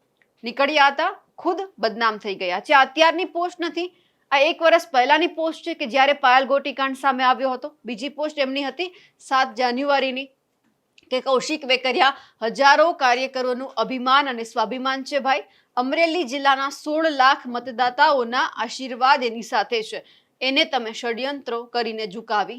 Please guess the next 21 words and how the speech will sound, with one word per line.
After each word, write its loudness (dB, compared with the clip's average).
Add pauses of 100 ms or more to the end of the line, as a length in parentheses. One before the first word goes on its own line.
(120)
નહીં -10
શકો. -18 (200)
હજુ -6
એક -8
પોસ્ટ -10
હતી -10 (220)
કે -4
બદનામ -2
કરવાવાળા -2
ખુદ -6 (300)
બદનામ 2
થઈ -4
જશો, -8 (200)
કેમ -4
કે -8
કૌશિક -6
વેકરિયા -6
ફક્ત -10 (120)
નામ 4
નહીં, -12 (240)
હજારો 2